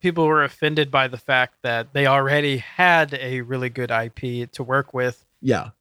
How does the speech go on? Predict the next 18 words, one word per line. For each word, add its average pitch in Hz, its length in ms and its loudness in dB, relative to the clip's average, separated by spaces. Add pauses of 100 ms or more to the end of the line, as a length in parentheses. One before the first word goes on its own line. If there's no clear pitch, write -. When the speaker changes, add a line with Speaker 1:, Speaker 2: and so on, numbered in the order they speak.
Speaker 1:
And 135 320 0
they 143 100 2
would, 139 380 -2
it's - 180 -8
not 202 160 -2
saying 175 320 0
that 151 140 -2
they 156 100 0
would 139 140 -4
rather 127 360 2
have 139 200 0
Titanfall 143 580 0
three 143 320 -2
than 131 220 -8
something 127 400 -8
new 120 180 -4
from 135 220 -10
Respawn, 147 560 -4